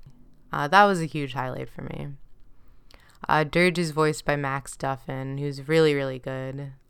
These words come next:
Uh, and apparently it was Chip in Overwatch, which I have, uh, played.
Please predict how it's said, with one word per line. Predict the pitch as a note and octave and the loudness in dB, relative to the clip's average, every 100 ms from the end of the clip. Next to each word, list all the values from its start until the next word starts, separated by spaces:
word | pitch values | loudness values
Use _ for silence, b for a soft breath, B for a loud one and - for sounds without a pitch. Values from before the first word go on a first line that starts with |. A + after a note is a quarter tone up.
| - | -10
Uh, | C#3+ C3+ | -8 -6
and | D3 | -2
apparently | D#3 - F3 F#3+ F3 | -2 0 0 2 0
it | |
was | D3 - | 0 -4
Chip | - E3 D#3+ D3 | -4 0 0 0
in | C#3 | -6
Overwatch, | C#3 C3 B2+ B2 C3+ - - | -6 -6 -8 -8 -10 -12 -10
which | C#3 | -2
I | C#3+ | 0
have, | C#3+ C3+ C3 C3+ - - - | 2 0 -2 -8 -14 -12 -8
uh, | C#3 | -8
played. | - - C3+ C#3 | -8 -10 -10 -10